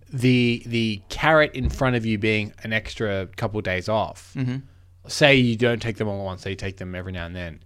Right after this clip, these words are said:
Speaker 1: just a random day off here and there
Speaker 2: Yeah.
Speaker 1: would motivate you to get more done so you can have that day off?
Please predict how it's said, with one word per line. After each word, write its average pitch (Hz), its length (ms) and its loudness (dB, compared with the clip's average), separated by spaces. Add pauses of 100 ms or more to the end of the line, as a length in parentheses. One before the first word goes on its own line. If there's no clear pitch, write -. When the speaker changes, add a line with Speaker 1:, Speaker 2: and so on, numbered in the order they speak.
(280)
Speaker 1:
just 120 180 -6
a 135 60 4
random 120 340 4
day 107 160 4
off 107 180 2
here 107 220 -6
and 92 140 -8
there 82 400 -10
Speaker 2:
Yeah. 127 160 2
Speaker 1:
would 117 100 2
motivate 113 380 2
you 107 60 -4
to 107 60 -4
get 110 140 0
more 107 180 -2
done 101 220 -4
so 107 100 -8
you 104 60 -4
can 98 120 -8
have 101 140 -6
that 98 160 -6
day 92 140 -6
off? 110 340 -8